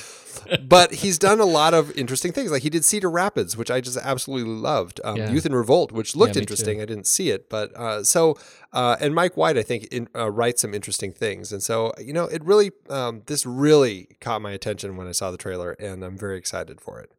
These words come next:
Speaker 2: This one hits theaters June ninth, twenty seventeen in the U S. Uh, and that, uh, you know, it's already been floating around. Uh, it, it opened at Sundance,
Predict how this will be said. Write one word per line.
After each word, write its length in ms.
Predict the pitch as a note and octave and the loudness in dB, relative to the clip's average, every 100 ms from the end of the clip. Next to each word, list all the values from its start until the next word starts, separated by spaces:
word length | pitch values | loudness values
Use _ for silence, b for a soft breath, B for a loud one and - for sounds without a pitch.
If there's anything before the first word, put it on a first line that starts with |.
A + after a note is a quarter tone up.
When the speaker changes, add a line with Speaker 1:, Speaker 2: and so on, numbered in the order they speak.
| _ - | _ 2
Speaker 2:
This 300 | C#3 F#3 F3+ | 4 4 2
one 440 | D3+ D3 C#3+ D3 - | 2 2 2 -2 -4
hits 400 | D3+ E3 - - | -2 -2 -2 -8
theaters 720 | - E3+ F#3 E3 D3 B2+ - A2+ | -4 2 2 4 2 0 -6 -10
June 580 | A2 D3+ F#3 G#3 A3+ A#3 | -2 0 2 0 -2 -4
ninth, 720 | C#3 C3 D#3 E3+ B2 - - _ _ _ | -6 -4 -2 -2 -4 -8 -20 _ _ _
twenty 260 | - - A#2+ | -12 -8 -6
seventeen 680 | - A#2+ G2 F#2+ C3 B2+ C3 | -4 -6 -6 -8 -6 -4 -4
in 180 | A2 G#2 | -6 -6
the 80 | |
U 280 | G2 A#2+ B2 | -6 -4 0
S. 440 | B2 C#3 - - - b b b | 2 2 0 -6 -10 b b b
Uh, 260 | - G2+ G2 | -4 -2 -2
and 300 | G2 G#2 G2+ | -2 -4 -2
that, 480 | A#2 B2+ B2+ _ - | -2 0 -2 _ -4
uh, 140 | A#2+ G#2+ | 0 0
you 220 | A#2 A#2 | 0 0
know, 80 | A2 | -2
it's 120 | - | 0
already 240 | B2 B2 | 0 2
been 140 | A#2 A2 | 0 -2
floating 300 | C3 A#2 G#2+ | -2 -2 0
around. 460 | A#2+ B2 G#2 G2+ | 2 2 0 -4
Uh, 340 | - A2 G2+ G2 | -6 -4 -4 -2
it, 160 | G2+ - | -6 -4
it 140 | G#2+ | -2
opened 240 | G#2+ A2 | -2 -4
at 80 | G#2 | -6
Sundance, 760 | - C3 A2+ G2+ G2+ - - | -6 -6 -2 -4 -4 -8 -8